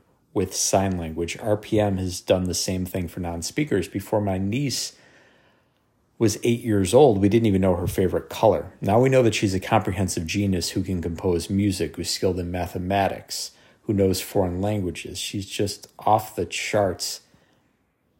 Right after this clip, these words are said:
intelligent. We would have known none of that were it not for R P M. Can you imagine how frustrated you would be, friends,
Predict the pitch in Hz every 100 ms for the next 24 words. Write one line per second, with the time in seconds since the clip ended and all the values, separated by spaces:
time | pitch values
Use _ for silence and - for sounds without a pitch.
0 | _ - 107 98 110 104 92 85 - -
1 | _ _ _ _ _ _ _ 110 131 127
2 | 131 110 104 98 110 156 123 82 73 -
3 | 98 92 92 95 - 101 95 - 107 101
4 | - 110 110 110 117 147 151 139 147 -
5 | 131 143 - 98 92 90 101 95 101 107
6 | - 80 90 -